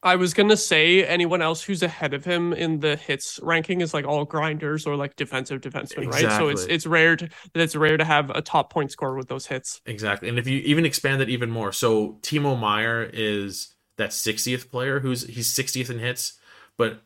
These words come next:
Speaker 2: also has over two hundred shots, so there's three in the top sixty. But then following Meier,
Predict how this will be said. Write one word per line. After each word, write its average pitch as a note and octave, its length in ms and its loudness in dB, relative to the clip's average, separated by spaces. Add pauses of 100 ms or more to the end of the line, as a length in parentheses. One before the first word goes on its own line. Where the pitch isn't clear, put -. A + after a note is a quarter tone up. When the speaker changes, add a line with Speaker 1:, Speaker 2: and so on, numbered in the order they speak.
(120)
Speaker 2:
also A2 260 -2
has A#2 100 0
over B2 160 -4
two C#3 120 -4
hundred C3 220 -4
shots, C#3+ 240 -6
so B2 60 -4
there's G#2+ 180 -2
three A#2+ 220 -4
in A#2 80 -4
the G#2+ 80 -4
top G2+ 300 -6
sixty. G#2+ 440 -6 (400)
But A#2+ 120 4
then A#2+ 120 2
following D3 640 0
Meier, G#2+ 560 -4